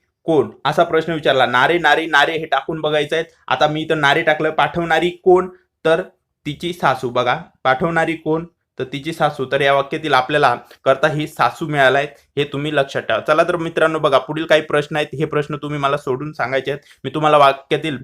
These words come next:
कर्ता आणि त्याचं मूळ रूप सांगतो, याचं उत्तर तुम्ही मला कमेंट्स बॉक्समध्ये सांगायचं आहे. इथे आपल्याला क्रियापद मोडले आहेत, यामध्ये मूळ धातू आपला मोड असणार आहे, क्रियापद, अ, कर्ता तुम्ही सांगायचा आहे. इथे खाऊन हा क्रियापद आहे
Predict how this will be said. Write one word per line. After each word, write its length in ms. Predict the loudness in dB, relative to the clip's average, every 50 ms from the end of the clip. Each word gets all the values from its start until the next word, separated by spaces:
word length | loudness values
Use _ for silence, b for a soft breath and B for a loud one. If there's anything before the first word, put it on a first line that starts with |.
| b b b b _
कर्ता 260 | 0 0 2 4 4
आणि 140 | 4 4 4
त्याचं 240 | 0 -4 -4 -4 -4
मूळ 240 | -2 0 0 2 2
रूप 140 | 0 -2 0
सांगतो, 360 | -2 -2 -2 0 -2 -2 0
याचं 260 | 2 0 0 0 -6
उत्तर 260 | -8 -6 _ -6 -4
तुम्ही 240 | -4 -6 -8 -6 -6
मला 140 | -4 -4 -2
कमेंट्स 340 | -2 -2 -4 -4 -6 -6 -6
बॉक्समध्ये 340 | -6 -6 -6 -6 -8 -6
सांगायचं 280 | -6 -4 -2 -2 -2 -2
आहे. 80 | -4 -6 B B B B B
इथे 140 | 0 4 4
आपल्याला 300 | 4 6 4 2 2 2
क्रियापद 400 | 0 0 0 2 2 0 -2 -2 -6 -8 -14 -12
मोडले 420 | -10 -8 -4 -2 -2 -2 0 2
आहेत, 120 | 2 2 0 -2 -4 2
यामध्ये 380 | 2 4 4 2 0 -2 -4
मूळ 220 | -4 -2 -4 -2 -2
धातू 240 | -2 -2 0 0
आपला 220 | 0 0 2 -2 -2
मोड 260 | -2 -2 0 0 0
असणार 280 | 0 0 -2 -4 -2 -2
आहे, 80 | -4
क्रियापद, 440 | -4 -6 -4 -2 -2 -2 0 -4 -6 -6 -10 _ B B B B B
अ, 60 | -6 -6
कर्ता 340 | 0 0 -2 0 0 -4
तुम्ही 220 | -4 -2 -4 -6 -2
सांगायचा 340 | -2 0 0 0 0 2 0
आहे. 100 | 0 -2 -4 _ _ _ _
इथे 500 | -10 -6 -4 -2 -2 -2 -4 -6 -12 _ _ _ _ _ _
खाऊन 360 | 2 2 4 4 4 2 0
हा 240 | 0 2 4 4 4
क्रियापद 540 | 2 -2 -6 0 2 2 2 4 2 2 4
आहे 120 | 2 2